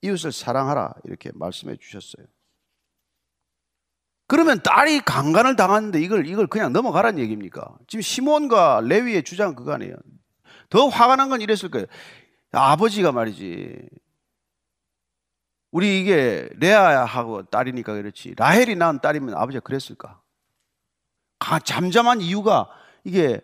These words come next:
라헬의 딸이 아니고 레아의 딸이기 때문에 이렇구나. 이게 더 화가 났을 거예요.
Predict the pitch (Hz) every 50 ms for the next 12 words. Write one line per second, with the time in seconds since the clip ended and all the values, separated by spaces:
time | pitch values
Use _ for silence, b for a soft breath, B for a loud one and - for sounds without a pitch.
0 | _ _ _ _ _ _ - 110 147 165 214 277 262 240 190 - - 190 190 190
1 | 175 165 170 143 127 107 117 143 202 247 262 240 196 - - - 156 160 143 131
2 | - 127 110 110 107 107 107 - - - 92 78 71 - _ _ _ _ _ _
3 | _ _ - 214 208 - - 185 190 156 156 151 151 143 127 110 - 113 - -
4 | -